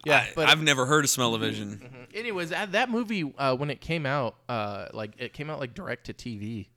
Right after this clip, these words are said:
Speaker 1: I
Speaker 2: So it
Speaker 1: remember
Speaker 2: sucked?
Speaker 1: that shit. Yeah, it was kinda shitty.
Speaker 2: <laughs>
Speaker 1: It was. It was
Speaker 2: So
Speaker 1: kinda dumb. I think, I think didn't, didn't fucking Stan end up with, uh, uh,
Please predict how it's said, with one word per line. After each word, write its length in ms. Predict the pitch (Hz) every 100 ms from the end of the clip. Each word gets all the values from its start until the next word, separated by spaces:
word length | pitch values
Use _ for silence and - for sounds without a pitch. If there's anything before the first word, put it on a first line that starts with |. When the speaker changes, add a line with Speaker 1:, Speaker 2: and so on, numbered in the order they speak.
| _ _ _ -
Speaker 1:
I 40 |
Speaker 2:
So 80 | 110
it 40 | 135
Speaker 1:
remember 120 | 120
Speaker 2:
sucked? 260 | 117 127 -
Speaker 1:
that 60 |
shit. 100 | 98 - - _ 147
Yeah, 60 |
it 40 | 175
was 100 | -
kinda 160 | 202
shitty. 680 | 135 110 117 196 170 - 160
Speaker 2:
<laughs> 40 | 110
Speaker 1:
It 100 | 165
was. 360 | 151 139 131
It 60 | 147
was 100 | 143
Speaker 2:
So 80 | 180
Speaker 1:
kinda 140 | 151
dumb. 380 | 123 120 120 123
I 80 | 151
think, 260 | 156 233 -
I 60 | 165
think 260 | - 269 202
didn't, 340 | 240 294 180
didn't 260 | 196 277 -
fucking 280 | 220 202
Stan 520 | 165 - 160 156 170 180
end 260 | 151 151
up 240 | 139 156 -
with, 360 | 139 127 - - -
uh, 380 | 123 113 107 107 _ _ _ _ _ -
uh, 600 | 127 120 107 101 -